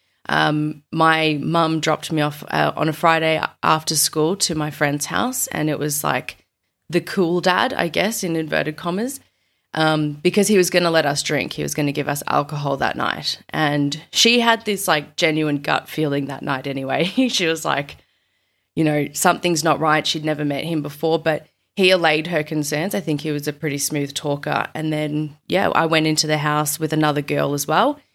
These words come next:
Um, and then the three of us proceeded to get drunk pretty much with this guy.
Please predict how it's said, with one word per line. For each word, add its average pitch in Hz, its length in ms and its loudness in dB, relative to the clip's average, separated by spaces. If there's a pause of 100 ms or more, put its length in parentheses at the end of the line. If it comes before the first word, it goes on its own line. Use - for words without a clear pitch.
(440)
Um, 170 480 2
and 180 140 4
then 175 140 2
the 170 60 -8
three 165 260 2
of 170 100 0
us 165 160 2
proceeded 156 440 -2
to 165 100 -4
get 143 180 -4
drunk 151 280 -2 (160)
pretty 156 180 -2
much 143 240 -6
with 151 120 -8
this 147 200 -4
guy. 147 420 2